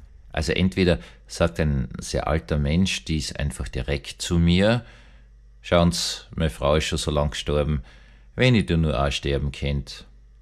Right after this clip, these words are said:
Oder, es gibt's natürlich genauso gut und gar nicht so selten, dass mir Angehörige sagen: „Herr Pfarrer, meine Mutter, Vater,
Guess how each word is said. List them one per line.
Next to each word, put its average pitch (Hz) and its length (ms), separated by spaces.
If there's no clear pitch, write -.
Oder, 90 420
es - 100
gibt's - 260
natürlich 73 320
genauso 76 400
gut 95 220
und - 300
gar 76 160
nicht - 240
so - 100
selten, 101 720
dass - 360
mir 78 360
Angehörige 80 880
sagen: 80 640
„Herr 71 200
Pfarrer, 78 400
meine 73 680
Mutter, 76 560
Vater, 71 960